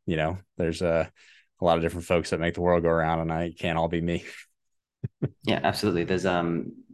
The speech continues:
Speaker 2: so, so much easier when you're in a system that kinda streamlines the, the payment process so that you're not kinda having to cater for so many different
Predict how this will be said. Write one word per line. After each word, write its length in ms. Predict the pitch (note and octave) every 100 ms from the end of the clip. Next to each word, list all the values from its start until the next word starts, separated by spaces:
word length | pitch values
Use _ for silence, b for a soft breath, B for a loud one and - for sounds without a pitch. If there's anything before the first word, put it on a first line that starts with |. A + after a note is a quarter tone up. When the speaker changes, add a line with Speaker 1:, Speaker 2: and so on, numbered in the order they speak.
| - _
Speaker 2:
so, 200 | - -
so 140 | -
much 160 | G#2 G#2
easier 320 | G2+ G2 F#2
when 160 | F#2 F#2
you're 200 | F#2 F2+
in 140 | - G2
a 100 | F#2+
system 400 | - - - F#3+
that 220 | F3+ - - _ -
kinda 200 | F#2+ F2
streamlines 960 | - - G2 F#2+ F2+ F2+ F#2 F#2 -
the, 480 | F#2 F#2+ F2+ F2 F2
the 60 | F#2
payment 320 | - G2 F2+
process 500 | G2 F2+ G2 F2 -
so 60 | F#2
that 200 | E2 F2+
you're 80 | F2+
not 280 | E2+ E2 - _ -
kinda 260 | F2+ D#2
having 240 | E2+ F2+ F2
to 140 | -
cater 500 | - - F2 F2 E2
for 480 | - F#2+ F2+ - - _ _ _ -
so 180 | G#2
many 180 | F#2+ F#2
different 320 | G2 G2 F2+